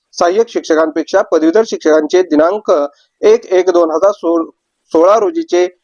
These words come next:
मूळ वेतन कमी होत असल्याचे निदर्शनास येते. अशा प्रसंगी पदवीधर शिक्षकांचे मूळ वेतन दिनांक एक एक दोन हजार सोळा रोजी कमी होत असल्यास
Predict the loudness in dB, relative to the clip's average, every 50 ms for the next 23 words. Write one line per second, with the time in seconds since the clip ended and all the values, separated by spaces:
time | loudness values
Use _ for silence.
0 | _ _ -4 -2 0 2 2 2 0 0 0 -2 -2 -2 -2 -2 -2 0 0 0
1 | 0 -2 -4 -4 -4 -8 -4 -2 0 0 0 2 2 2 2 0 -2 _ _ _
2 | -4 -2 0 0 2 2 0 0 0 0 0 0 0 0 0 -2 -2 0 0 2
3 | 2 2 0 -2 -4 _ _ _ _ -4 -2 0 0 0 -2 -2 -4 -6 -4 -2
4 | -2 0 0 0 0 0 0 0 2 2 0 0 -2 -4 -4 -2 0 0 0 0
5 | 0 0 0 2 2 2 2 2 0 0 2 0 0 0 0 -4 _ _ _ _
6 | -4 -2 0 2 2 0 -2 -4 -2 0 0 0 0 0 -2 0 2 2 2 2
7 | 0 -2 0 0 0 0 0 0 0 2 2 2 2 0 -2 -4 -8 -6 _ -2
8 | 0 2 2 2 2 0 -2 _ -4 -4 -4 -2 0 0 2 2 0 0 -4